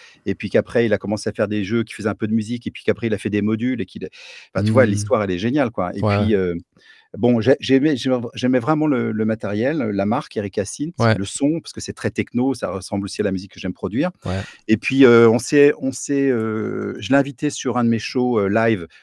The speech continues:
Speaker 1: euh, un stream live où je, où je lui ai posé plein de questions.
Speaker 2: Ouais,
Speaker 1: Euh,
Speaker 2: ouais.
Speaker 1: il est venu voir, euh, à Los Angeles, je l'ai emmené dans, dans mon bus, euh, faire un petit tour, euh, il était comme un fou. Et puis, euh,
Speaker 2: <laughs>
Speaker 1: et puis, je lui ai dit, « Écoute, ta gamme Erika Synth, elle est super, mais il manque un truc. »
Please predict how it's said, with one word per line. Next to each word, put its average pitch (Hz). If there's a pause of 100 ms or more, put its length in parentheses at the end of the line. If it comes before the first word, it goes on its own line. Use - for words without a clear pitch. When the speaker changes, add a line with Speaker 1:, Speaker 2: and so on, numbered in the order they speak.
(160)
Speaker 1:
euh, 101
un 90
stream -
live 107
où 92
je, -
où 98
je 92
lui 98
ai 90
posé 101
plein 92
de 87
questions. 131
Speaker 2:
Ouais, -
Speaker 1:
Euh, 107
Speaker 2:
ouais. 104 (380)
Speaker 1:
il 117
est 135
venu 127
voir, 127
euh, 107
à -
Los 107
Angeles, 113 (100)
je 90
l'ai 107
emmené 104
dans, 98
dans 104
mon 104
bus, 113
euh, 92 (460)
faire 107
un 110
petit 107
tour, 123
euh, 90
il 92
était 98
comme 92
un 85
fou. 113
Et 95
puis, 87
euh, 90
Speaker 2:
<laughs> 131
Speaker 1:
et 117
puis, 95 (320)
je 95
lui 123
ai -
dit, « 151
Écoute, 139 (640)
ta 120
gamme 151
Erika 117
Synth, 156
elle 101
est 98
super, 123
mais 101
il 95
manque 120
un 95
truc. » -